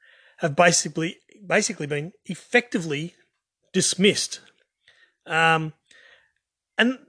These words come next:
I think they are somewhat unfortunate, and they are caught in the middle of this.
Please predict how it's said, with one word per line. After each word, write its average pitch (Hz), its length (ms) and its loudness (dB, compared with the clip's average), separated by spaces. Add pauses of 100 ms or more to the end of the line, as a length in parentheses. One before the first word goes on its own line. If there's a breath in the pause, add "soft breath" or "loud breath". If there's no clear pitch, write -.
(260)
I 196 80 2
think 269 320 0
they 185 320 4
are 170 300 2 (460)
somewhat 214 440 0
unfortunate, 190 680 -2
and 170 160 -2
they 165 100 0
are 151 100 -4
caught 185 340 2
in 160 80 -4
the 147 80 -4
middle 208 280 2
of 113 100 -6
this. - 360 -12